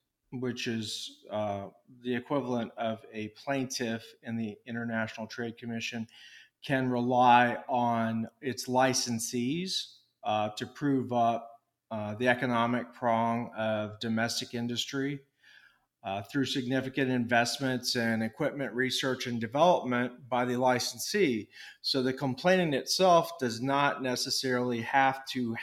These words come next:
have a domestic industry, um, so to speak, on its own. It doesn't have to practice the invention,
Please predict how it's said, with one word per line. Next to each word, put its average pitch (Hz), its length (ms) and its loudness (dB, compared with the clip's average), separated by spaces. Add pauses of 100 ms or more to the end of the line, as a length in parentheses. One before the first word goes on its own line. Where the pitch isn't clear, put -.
(120)
have 139 580 4 (640)
a 123 520 2 (120)
domestic 131 580 0
industry, 120 960 -2 (560)
um, 104 540 -2 (1500)
so - 300 0
to 127 100 0
speak, 123 340 -2
on 120 200 0
its 107 180 -4
own. 113 460 -2
It 113 160 -8
doesn't 120 300 0
have 123 280 2
to 123 100 -8
practice 120 500 -2
the 117 120 -6
invention, 131 800 -4